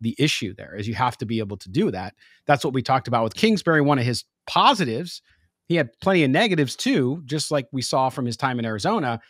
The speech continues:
but he did develop quarterbacks every stop of the way. And so that's why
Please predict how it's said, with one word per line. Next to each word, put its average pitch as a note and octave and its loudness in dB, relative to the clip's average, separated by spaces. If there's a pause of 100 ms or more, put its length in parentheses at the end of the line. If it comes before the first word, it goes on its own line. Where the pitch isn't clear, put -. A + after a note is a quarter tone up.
(260)
but D#3 2
he D3+ 2
did D#3+ 2
develop B2+ 0
quarterbacks C3+ -2
every C3 -2
stop A2+ 0
of A2+ -6
the A2+ -2
way. C#3+ 2
And A2 -4
so C#3+ -2
that's C#3 2
why C3 2